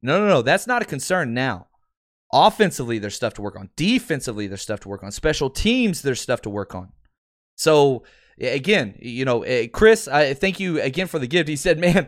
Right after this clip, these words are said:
<laughs> having flashbacks to week two last season, um, and, you know, it, it's what it is, but we got through week one, a win's a win." You know, if, if we asked everybody,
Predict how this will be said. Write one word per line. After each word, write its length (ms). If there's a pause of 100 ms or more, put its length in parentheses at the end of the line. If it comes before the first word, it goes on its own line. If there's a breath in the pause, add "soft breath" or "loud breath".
<laughs> 100
having 300
flashbacks 800
to 100
week 240
two 220
last 360
season, 400 (320 soft breath)
um, 640 (100)
and, 400
you 120
know, 160
it, 80
it's 260
what 220
it 100
is, 260
but 380
we 60
got 340
through 140
week 240
one, 200
a 40
win's 260
a 60
win." 220 (1000)
You 80
know, 100
if, 540
if 180
we 200
asked 320
everybody, 720